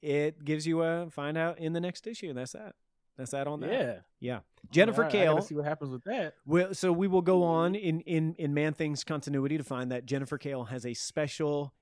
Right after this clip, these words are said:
Speaker 1: empathic connection with the Man Thing. They understand
Speaker 2: Mm.
Speaker 1: each other as though they've known
Speaker 2: Mm.
Speaker 1: each other in a past life. And,
Speaker 2: Is
Speaker 1: uh,
Speaker 2: that who, is that what R L Stine was doing in the, in the book? Was that the relationship
Speaker 1: You know what's
Speaker 2: that he was
Speaker 1: messed up?
Speaker 2: doing?
Speaker 1: No,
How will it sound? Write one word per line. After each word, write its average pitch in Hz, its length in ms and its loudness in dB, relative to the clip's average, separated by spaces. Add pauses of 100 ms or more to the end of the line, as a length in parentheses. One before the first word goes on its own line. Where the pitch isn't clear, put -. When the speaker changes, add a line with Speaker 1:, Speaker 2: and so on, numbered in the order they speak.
(120)
Speaker 1:
empathic 127 840 -6
connection 120 540 -6
with 120 180 -4
the 113 80 -8
Man 110 180 -8
Thing. 101 180 -12
They 117 220 -4
understand 156 680 -6
Speaker 2:
Mm. 139 100 2
Speaker 1:
each 104 120 -2
other 104 320 -6
as 143 140 -2
though 196 240 6
they've 165 260 2
known 175 200 2
Speaker 2:
Mm. 175 60 2
Speaker 1:
each 175 120 -4
other 147 180 0
in 127 120 -2
a 113 40 -6
past 131 320 -6
life. 107 380 -10 (420)
And, 113 320 -2
Speaker 2:
Is 175 120 4
Speaker 1:
uh, - 40 2
Speaker 2:
that 202 160 8
who, 214 180 -2
is 151 100 0
that 190 120 4
what 180 120 4
R 170 160 8
L 165 180 4
Stine 175 380 2
was 151 140 -2
doing 165 340 2
in 147 240 -2
the, 127 240 -4 (140)
in 143 120 -6
the 135 80 -4
book? 131 280 -2 (220)
Was 135 140 -4
that 147 180 2
the 147 160 2
relationship 156 600 -2
Speaker 1:
You 147 140 0
know 165 80 4
what's 156 140 2
Speaker 2:
that 139 80 -2
he - 20 2
was 180 80 0
Speaker 1:
messed 180 100 -2
up? 196 140 4
Speaker 2:
doing? 233 140 -4 (360)
Speaker 1:
No, 139 300 -2